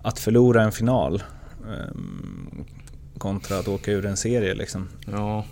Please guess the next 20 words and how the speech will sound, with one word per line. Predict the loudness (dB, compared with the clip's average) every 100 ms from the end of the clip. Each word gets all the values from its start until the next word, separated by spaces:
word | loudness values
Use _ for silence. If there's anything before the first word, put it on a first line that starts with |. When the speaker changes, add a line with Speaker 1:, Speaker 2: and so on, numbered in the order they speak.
| -14 -14 -12 -12 -14 -8 -8 0 2
Speaker 1:
För | 4
jag | 4
antar | 4 2
att | 4
man | 2
inte | 2
känner | 0 2 2 0
att | -2
man | -2 -2
har | -2 -4 -8
vunnit | -8 -4 0 2 0 -2
ett | -4
silver | 0 0 0 -4
förrän | -4 -6 -6 -6
ganska | -8 -4
långt | -4 -4 -6
efteråt. | -8 -8 -10 -10 -16 -18 -14 -12 -12 -10
Speaker 2:
Ja, | -2 0 2
nej, | 2 2 2
det, | 2 4 4